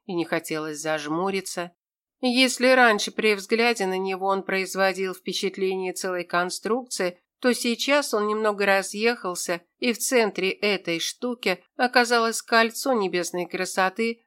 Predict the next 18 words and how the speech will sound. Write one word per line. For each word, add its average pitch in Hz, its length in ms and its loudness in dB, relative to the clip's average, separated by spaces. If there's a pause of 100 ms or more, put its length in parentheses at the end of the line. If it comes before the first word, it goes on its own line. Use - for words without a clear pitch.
(160)
с - 140 -10
огромным 180 640 0
синим 165 420 -4
камнем. 151 600 -6 (520)
Гром 208 340 4
достал 220 540 2
кольцо 165 720 -2 (200)
и, 240 140 0
глядя 214 480 4
на 214 160 2
меня, 214 520 2 (320)
опустился 247 760 -2
на 233 200 4
одно 226 280 2
колено, 175 680 0 (300)
протягивая 160 760 0
это 160 120 -8
кольцо. 165 680 -6